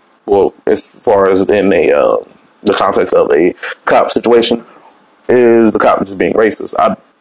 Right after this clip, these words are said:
don't wholeheartedly agree with this. Um, I don't feel as though all the time that that's the case. I was pulled over one day. Uh, I was a little nervous, I'm not gonna lie, but the cop really didn't do anything too hastily. You know, we just had, like, a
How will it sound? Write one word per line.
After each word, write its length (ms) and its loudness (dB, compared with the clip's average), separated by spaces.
don't 200 2
wholeheartedly 460 2
agree 200 0
with 160 0
this. 400 -14
Um, 520 0
I 60 0
don't 200 -2
feel 240 0
as 80 2
though 220 4
all 180 2
the 80 -2
time 260 0
that 160 -2
that's 280 0
the 120 -12
case. 420 -2
I 160 0
was 180 -6
pulled 300 0
over 260 4
one 240 0
day. 320 2
Uh, 360 2
I 120 2
was 140 4
a 40 2
little 260 4
nervous, 360 -4
I'm 60 -8
not 140 -4
gonna 180 -2
lie, 260 -10
but 440 0
the 100 0
cop 300 0
really 260 2
didn't 220 -2
do 180 4
anything 800 0
too 200 0
hastily. 560 0
You 200 0
know, 260 2
we 80 0
just 160 0
had, 160 0
like, 180 0
a 160 0